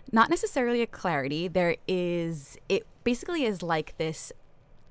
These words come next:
like, floodlight on all the areas to illuminate in which you don't have that clarity of being on your most authentic path. So it actually can trigger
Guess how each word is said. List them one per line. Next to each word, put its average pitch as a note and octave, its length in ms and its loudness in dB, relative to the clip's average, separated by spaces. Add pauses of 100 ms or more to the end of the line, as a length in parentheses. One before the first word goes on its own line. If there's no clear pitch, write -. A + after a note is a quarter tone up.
(160)
like, F3 180 0
floodlight F3 840 -2
on F3+ 220 0
all E3+ 180 6
the - 180 -2
areas D#3+ 540 0
to F3 160 0
illuminate F#3 600 6
in E3 200 0
which - 400 0
you E3 380 -2
don't D#3+ 260 0
have F#3+ 240 0
that A3+ 220 2
clarity B3 560 0
of D#3+ 360 2 (220)
being F#3+ 220 0
on F3 160 2
your D#3 100 0
most D#3 220 -2
authentic - 420 -6
path. - 380 -8 (340)
So F#3 240 6
it F3 140 6
actually F#3 420 4
can E3 240 -2
trigger D3 520 -2